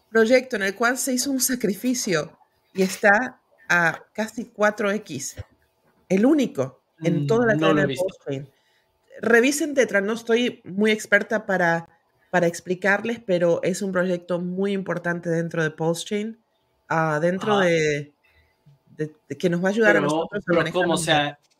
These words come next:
Speaker 2: hizo un sacrificio, o sea, como
Speaker 1: Tetra,
Speaker 2: lo hicieron,
Speaker 1: Tetra,
Speaker 2: no sé,
Speaker 1: sí,
Speaker 2: Mintra, Liquid Loans, todos
Speaker 1: exacto,
Speaker 2: esos.
Speaker 1: exacto.
Speaker 2: Ajá.
Speaker 1: Tetra, no les puedo explicar cien por ciento cómo es, lo entiendo en mi cabeza, pero es un,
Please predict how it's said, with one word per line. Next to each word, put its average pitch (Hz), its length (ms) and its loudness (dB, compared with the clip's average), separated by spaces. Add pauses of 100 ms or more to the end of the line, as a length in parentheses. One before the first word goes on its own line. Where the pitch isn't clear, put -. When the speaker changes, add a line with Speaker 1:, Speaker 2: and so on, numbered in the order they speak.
(160)
Speaker 2:
hizo 208 400 0
un 214 80 0
sacrificio, 196 760 -2
o 185 40 -2
sea, 180 160 -4
como 175 260 6
Speaker 1:
Tetra, 151 120 6
Speaker 2:
lo - 60 6
hicieron, 160 340 2
Speaker 1:
Tetra, - 160 8
Speaker 2:
no 147 140 -6
sé, 151 240 -4
Speaker 1:
sí, 269 140 2
Speaker 2:
Mintra, 170 380 2
Liquid 160 280 -4
Loans, 156 340 0
todos 185 140 -4
Speaker 1:
exacto, 175 300 2
Speaker 2:
esos. 143 180 -4 (320)
Speaker 1:
exacto. 160 680 -2
Speaker 2:
Ajá. 151 340 -4
Speaker 1:
Tetra, 339 480 0 (600)
no 220 340 6
les 285 160 4
puedo 247 260 6
explicar 214 500 0
cien 202 240 -4
por 196 160 -6
ciento 196 280 -6
cómo 180 220 -2
es, 208 100 0
lo 196 120 0
entiendo 214 500 0
en 254 80 -2
mi 220 100 -6
cabeza, 190 640 -4 (600)
pero 208 420 6
es 220 560 0 (140)
un, 208 800 -2